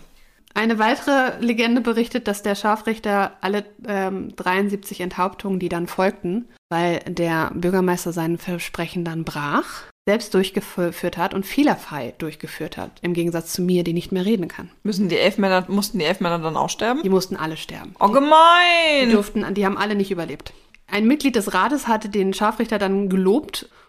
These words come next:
Speaker 1: und der hat darauf dann geantwortet, das sei noch gar nichts, er könne auch noch den ganzen gesamten versammelten Rat hinrichten.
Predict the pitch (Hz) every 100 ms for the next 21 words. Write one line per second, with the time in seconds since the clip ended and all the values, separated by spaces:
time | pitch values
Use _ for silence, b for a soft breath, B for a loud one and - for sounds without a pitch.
0 | - 196 202 214 202 196 202 202 190 175
1 | 190 190 190 190 185 - 180 180 196 185
2 | 185 175 170 190 196 - - 196 190 180
3 | 185 190 175 185 196 185 185 202 - 180
4 | 180 170 170 196 190 156 151 - - 151
5 | 147 - _